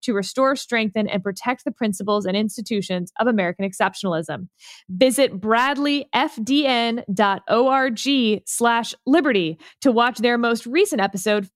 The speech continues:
featuring Wall Street Journal columnist Kimberly Strassel. That's Bradley with an L E Y at the end, F D N dot O R G slash liberty to watch the video. New episodes will debut weekly, so come back often and subscribe to their YouTube channel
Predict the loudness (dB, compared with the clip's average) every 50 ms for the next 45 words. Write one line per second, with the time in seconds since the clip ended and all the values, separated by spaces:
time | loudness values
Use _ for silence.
0 | _ 0 0 0 0 0 0 0 0 -2 -4 -2 2 2 4 4 2 0 -2 -2
1 | -2 0 0 0 0 2 0 0 0 0 0 0 2 2 0 0 0 -2 -4 _
2 | -2 0 2 4 4 4 4 2 0 0 0 0 0 0 -2 -4 -6 -6 -6 -10
3 | _ _ _ _ -4 0 0 0 0 0 -4 -8 -4 0 0 0 2 0 0 0
4 | 0 0 0 -2 -4 -6 _ _ _ _ _ _ 0 2 2 4 4 2 0 0
5 | 0 0 2 2 2 0 -2 -2 0 0 2 2 2 2 2 2 2 0 -2 -2
6 | -2 -4 -4 -2 0 2 2 2 2 0 -4 -6 -8 -12 _ _ _ _ _ -2
7 | -2 -2 -2 -2 0 2 2 2 2 2 0 0 -2 -4 -6 -4 0 2 2 2
8 | 2 0 0 2 2 4 2 2 0 0 0 0 0 2 0 0 0 2 2 2
9 | 2 2 -2 -2 0 2 2 4 4 2 0 0 -2 -2 0 0 2 2 2 2
10 | 0 -2 -2 2 4 4 4 4 2 0 -2 -4 _ _ _ -20 -20 -20 -18 -8
11 | 0 2 4 4 4 4 2 0 -2 0 0 0 0 0 0 2 4 2 2 2
12 | 2 0 0 0 0 0 0 0 0 0 2 2 2 2 2 0 0 0 0 0
13 | 0 0 0 2 0 0 0 0 0 0 0 -2 -2 -4 -4 -2 -2 -4 -2 -2
14 | -2 -2 -4 -4 -4 0 0 2 2 0 0 0 0 2 2 2 2 2 2 2
15 | 0 0 -2 -2 0 -2 0 0 2 2 0 0 -2